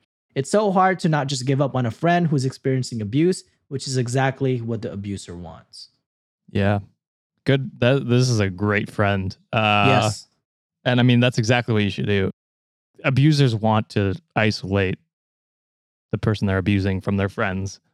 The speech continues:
Speaker 2: and family. And so you being there for them is,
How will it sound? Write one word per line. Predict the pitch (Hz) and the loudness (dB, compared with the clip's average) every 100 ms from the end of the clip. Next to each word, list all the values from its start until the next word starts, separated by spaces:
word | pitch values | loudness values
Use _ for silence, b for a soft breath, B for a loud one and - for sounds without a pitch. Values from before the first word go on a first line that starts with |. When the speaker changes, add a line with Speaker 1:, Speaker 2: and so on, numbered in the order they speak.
| _ _ _ _ _ | _ _ _ _ _
Speaker 2:
and | 92 90 | -4 -2
family. | 120 104 98 92 92 | 0 0 0 -2 -2
And | 92 95 | -2 -2
so | 104 95 92 - _ _ _ _ - | -2 0 -2 -6 _ _ _ _ -2
you | 110 117 | 0 2
being | 110 104 104 | 2 2 2
there | 95 | 0
for | - | -2
them | 95 92 | -2 -2
is, | 95 104 - | -4 -6 -10